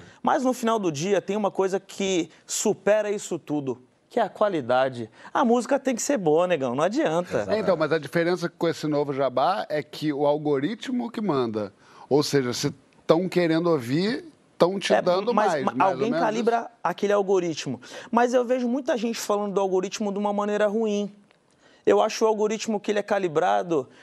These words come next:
Speaker 2: de uma maneira boa para, para otimizar ali a experiência do fã, do ouvinte, do usuário, inclusive para conhecer e você ser impactado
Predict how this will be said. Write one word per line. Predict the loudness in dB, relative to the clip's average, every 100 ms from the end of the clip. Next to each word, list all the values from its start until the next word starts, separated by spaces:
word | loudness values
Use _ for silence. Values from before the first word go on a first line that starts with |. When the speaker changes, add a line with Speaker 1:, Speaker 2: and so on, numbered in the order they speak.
| -4
Speaker 2:
de |
uma | -2
maneira | 0 0 0 0
boa | 0 0 2 0 -4 _ _ _ -2
para, | 0 2 0 -2 -6
para | 0 2 2
otimizar | 2 0 -2 0 0
ali | 0 0
a | -2
experiência | -2 -2 -2 -2 -2 -2 -2 -4 -14 -16 -4
do | -2
fã, | -2 0 2 2 2 0
do | 2
ouvinte, | 2 0 -2 -2 -2 -4 -6 -4
do | -2
usuário, | 2 2 2 -2 -8 -8
inclusive | 0 0 2 0 0 0 0 0
para | 0 0 -2
conhecer | -4 -2 0 0 -2 -2 -2
e |
você | 0 -2 -4
ser | -4
impactado | -4 -2 -4 -2 -2 0 -2